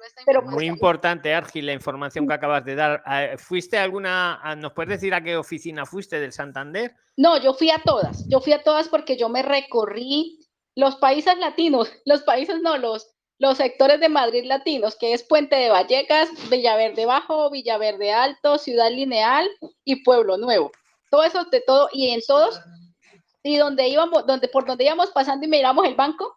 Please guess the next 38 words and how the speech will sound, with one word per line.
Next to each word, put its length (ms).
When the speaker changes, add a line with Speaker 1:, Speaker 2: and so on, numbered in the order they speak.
Speaker 1:
ahí 240
entrábamos 540
a 100
preguntar 540
a 80
ver, 240
pues, 180
como 300
que, 340
como 240
qué 140
datos 320
le 100
pedían 400
a 60
uno. 260
Eh, 280
así 260
por 180
encimita, 640
la, 180
en 180
la 220
Caixa 380
se 200
puede 320
abrir 260
una 260
cuenta 680
virtual, 640
pero 180
la 160
Caixa 400
cobra 480
desde 240
el 140
momento 500
cero, 240